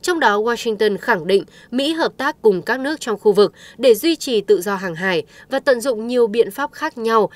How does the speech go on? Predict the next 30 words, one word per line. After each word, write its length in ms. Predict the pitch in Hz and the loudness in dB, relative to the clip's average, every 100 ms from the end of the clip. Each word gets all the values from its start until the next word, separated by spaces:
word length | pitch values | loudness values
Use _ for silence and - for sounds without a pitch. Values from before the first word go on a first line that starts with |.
| - | -10
để 200 | 220 233 214 | 4 4 4
tất 200 | 359 - | -4 -4
cả 140 | 214 208 | -4 -4
các 120 | 233 | -6
quốc 160 | 269 247 | -6 -4
gia 320 | 196 208 185 - - | 0 0 0 -4 -6
có 100 | 294 | -4
thể 180 | - 254 | -2 -2
cùng 300 | - 247 226 | 0 -2 -2
chia 200 | - 330 | -4 -4
sẻ 280 | - 247 160 | -4 -4 -2
lợi 220 | 180 190 | 0 0
ích 160 | 320 - | -2 0
từ 140 | 226 175 | 2 4
biển. 340 | 196 190 143 _ _ _ _ _ | 4 4 2 _ _ _ _ _
Washington 640 | 190 220 214 208 208 196 190 | 0 0 2 0 0 -2 -2
kêu 260 | - 277 | 0 0
gọi 240 | 247 190 151 | 0 -4 -4
các 180 | 254 | -8
nước 260 | 277 311 359 - - | -4 -2 -4 -8 -12
liên 280 | 202 233 226 | 0 4 4
quan 340 | 208 226 214 180 - - | 4 2 2 0 -10 -4
cần 240 | 294 269 254 | 2 2 0
giải 240 | 254 208 | -2 -2
quyết 200 | - 277 | -2 -6
tranh 200 | - 220 | -2 -2
chấp 180 | 196 302 | -2 -6
trên 220 | - 220 185 | -2 -2 0
Biển 200 | 175 156 | 0 2
Đông 200 | 190 | 0